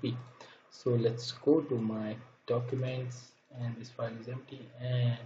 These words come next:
this is the file that I received from the side. So if you s-, go and check on the <clears throat> gateway, uh, on this and check the log here,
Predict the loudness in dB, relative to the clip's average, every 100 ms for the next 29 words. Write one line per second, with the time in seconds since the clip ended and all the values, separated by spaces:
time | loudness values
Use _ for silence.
0 | -10 -10 -10 -10 -10 -10 -12 -12 -8 -4
1 | -4 -4 -6 -8 -12 -10 -10 -10 -14 -16
2 | -20 -20 _ _ _ -2 0 2 2 2
3 | 0 -4 2 8 8 8 4 0 2 4
4 | 4 2 0 4 6 6 6 2 -4 2
5 | 4 6 2 -2 -6 -16 _ _ _ _
6 | _ _ _ _ -14 -4 0 2 2 4
7 | 2 0 -12 _ _ _ _ 0 0 0
8 | -2 2 4 2 0 -2 2 2 2 -2
9 | -4 -2 4 4 4 0 -2 -2